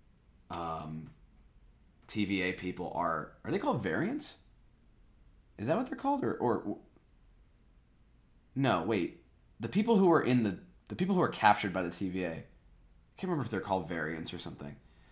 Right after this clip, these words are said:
I mean, I know variants are, like, the other variants of Loki, but I can't remember if he, if, if you're in the T V A as a variant.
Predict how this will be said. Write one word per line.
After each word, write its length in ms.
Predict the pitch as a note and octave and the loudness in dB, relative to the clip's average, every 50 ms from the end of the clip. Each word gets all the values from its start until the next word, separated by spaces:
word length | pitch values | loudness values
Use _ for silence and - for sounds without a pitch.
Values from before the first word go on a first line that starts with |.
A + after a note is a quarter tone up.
| - - | -14 -2
I 60 | - B2+ | 4 6
mean, 140 | C3+ C3+ | 8 10
I 100 | A#2+ C3 | 10 10
know 160 | C#3 D#3 E3 D3 | 10 10 8 8
variants 480 | B2+ B2 B2 C3 C3 B2+ C3 B2+ B2+ | 8 8 8 8 8 6 6 4 4
are, 100 | A#2 A2+ | 4 4
like, 140 | G#2+ G#2+ G#2+ | 4 4 2
the 160 | A2+ G#2+ - | 0 0 0
other 240 | - G2 G2+ G#2+ A2 | 0 0 2 2 0
variants 600 | F2 D2 D2+ D#2 D#2+ E2+ F#2+ G2 G2 G2 - - | 0 -2 -4 -2 -2 -2 -2 -2 -2 -2 -4 -6
of 180 | - E2+ E2+ E2+ | -6 -8 -6 -4
Loki, 540 | D#2 D#2+ F2 - C3 C3+ C#3+ C#3+ C#3 - - - - - - - - - - - - - - - - - - - - - - - | -2 -2 -2 0 0 0 0 -2 -4 -10 -18 -20 -20 -20 -20 -20 -20 -20 -20 -20 -20 -20 -20 -20 -20 -20 -20 -20 -20 -20 -20 -16
but 100 | - - | -12 -12
I 60 | - | -12
can't 260 | - - - - F#2+ | -6 -4 -4 -4 -4
remember 340 | - F#2+ A2 B2 G#2 F#2+ E2+ - | 0 2 2 2 2 0 -2 -2
if 120 | E2 - - | -4 -6 -6
he, 280 | - - A#2 G#2+ F2+ F2+ E2+ - - | -6 -2 -2 -2 -2 -2 -4 -6 -4
if, 200 | - G#2 G2+ - | -4 -4 -4 -2
if 200 | F#2+ G2+ - - - - | -4 -4 -4 -6 -6 -2
you're 220 | G#2 G#2+ G#2+ F2+ | 0 2 2 4
in 80 | G#2 G#2 | 2 2
the 80 | G2+ | 0
T 200 | - - G#2 G2 F2+ | 0 -2 -4 -4 -2
V 140 | F#2 F2+ | -2 -2
A 140 | F2+ F2+ C#2+ | -2 -2 -4
as 140 | D#2 D#2+ F2+ | -6 -6 -8
a 40 | F#2+ | -10
variant. 440 | - D#2+ D2 C#2 B1 A#1 - - | -8 -8 -8 -8 -8 -10 -14 -16